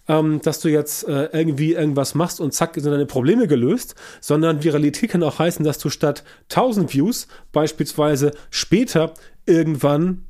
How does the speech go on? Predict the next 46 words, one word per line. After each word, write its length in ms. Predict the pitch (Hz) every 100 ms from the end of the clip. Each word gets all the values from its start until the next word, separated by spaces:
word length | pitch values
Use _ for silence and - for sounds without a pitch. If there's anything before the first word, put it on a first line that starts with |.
| -
fünftausend 580 | - 285 - 165 131 131
Views 280 | 117 110 -
hast 180 | 104 -
und 100 | 135
dann 160 | 151
irgendwann 340 | 165 165 156 165
zehntausend 560 | 240 254 - 135 127
Views, 220 | 113 98
weil 60 | 127
das 140 | 131
ja 80 | 135
schon 100 | 131
eine 60 | 143
Verfünffachung 760 | 160 143 240 269 - 131 123
ist, 200 | 98 -
ja. 220 | 120 170 233 - - -
Bei 80 | 135
diesem 260 | 147 147 139
Viral-Gehen 520 | 139 127 196 185 165
denken 160 | 170
die 80 | 151
meisten 280 | 143 151 170
immer 100 | 151
so, 80 | 139
"Ja, 240 | 139 170
ich 180 | 180 -
brauch 180 | 175 170
irgendwie 240 | 170 165
zehn 220 | - 202
Millionen 320 | 190 175 160 143
Views 240 | 185 185
und 100 | 156
so 80 | 143
ein 60 |
Scheiß." 380 | 131 135 135 165 - - - -
Das 200 | 170 170
ist 240 | 180 165 - - -
wirklich 480 | 135 160 156 147 - -
totaler 640 | - 143 - 151 151 143 131 -
Schwachsinn. 500 | - - 160 139 127
Einfach 300 | 127 147 147
aus 160 | 131 131
dem 160 | 139 120
ganz 240 | 165 185
simplen 340 | 180 139 143
Grund, 320 | 135 113 160